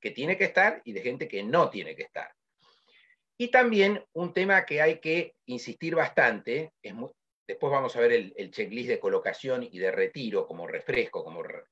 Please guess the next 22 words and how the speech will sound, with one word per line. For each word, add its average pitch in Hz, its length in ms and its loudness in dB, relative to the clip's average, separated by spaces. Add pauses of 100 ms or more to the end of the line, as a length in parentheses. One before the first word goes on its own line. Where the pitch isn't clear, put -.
(140)
después - 240 -6
van 98 120 -4
a 90 80 -4
tener 95 220 -6
esto 95 240 -8
para, 80 320 -8 (380)
este, - 280 -8
repasar, 110 640 -2 (440)
pero 127 300 -8 (100)
recuerden 180 520 0
que 127 120 -4
mu-, 123 220 -8
muchas 170 400 0
otras 160 300 -2
instancias, 139 680 -4
inclusive, 127 800 -8 (840)
no - 120 -14
tiene 104 200 -8
nada 113 120 2
que 113 100 0
ver, 123 220 4
pero 107 380 -2